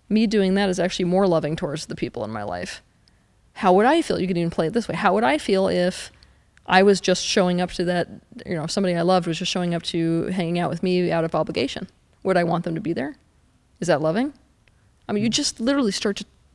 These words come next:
Speaker 1: tip things on their head. And I, the process of doing that, of, like, stepping out of something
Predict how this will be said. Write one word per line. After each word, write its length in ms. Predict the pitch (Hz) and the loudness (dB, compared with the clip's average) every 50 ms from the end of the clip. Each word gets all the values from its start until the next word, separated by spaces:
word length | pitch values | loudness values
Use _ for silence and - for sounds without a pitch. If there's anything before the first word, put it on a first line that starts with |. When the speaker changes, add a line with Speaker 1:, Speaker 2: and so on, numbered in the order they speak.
| _ _ _ _ _ _ _ _ _ _ - - - | _ _ _ _ _ _ _ _ _ _ -20 -8 -4
Speaker 1:
tip 180 | - 339 - - | -4 -4 -2 0
things 260 | - 240 226 226 - | 0 0 0 2 0
on 180 | 214 202 202 | 0 0 0
their 120 | 196 180 180 | 0 0 -2
head. 380 | 170 185 269 294 233 160 - | -2 0 0 0 0 0 0
And 100 | 165 165 | 0 0
I, 120 | 165 170 - - - - - - _ _ | -2 -2 -4 -8 -16 -20 -20 -20 _ _
the 100 | 208 - | -6 -6
process 480 | - - 247 240 277 294 - 269 233 - | -4 -4 -2 -2 -2 0 -2 0 0 -2
of 180 | 196 180 - - | -2 -4 -4 -2
doing 320 | 220 226 233 233 208 175 | 2 2 4 4 4 2
that, 100 | 151 135 | 0 -2
of, 100 | 147 143 | -2 -2
like, 160 | 180 160 156 | -2 -4 -4
stepping 460 | - - - 202 190 - 302 285 - | -6 -4 -2 -2 -2 0 -2 -2 -2
out 260 | - 170 180 202 - - | -2 -2 -2 -2 -2 -4
of 140 | 165 156 | -6 -6
something 400 | - 160 147 156 - 160 156 170 | -6 -8 -8 -8 -8 -8 -8 -8